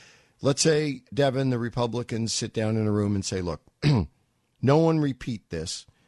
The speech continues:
This is all entre nous. But within this room,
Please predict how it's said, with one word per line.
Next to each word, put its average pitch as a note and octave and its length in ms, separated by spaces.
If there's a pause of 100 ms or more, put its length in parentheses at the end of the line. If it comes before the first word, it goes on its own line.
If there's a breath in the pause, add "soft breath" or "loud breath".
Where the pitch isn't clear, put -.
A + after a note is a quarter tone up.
(180)
This - 180
is A2+ 120
all B2 360
entre A#2 440
nous. E2+ 320 (800 soft breath)
But A2+ 240 (260)
within C#3+ 360
this C3+ 220
room, F2+ 440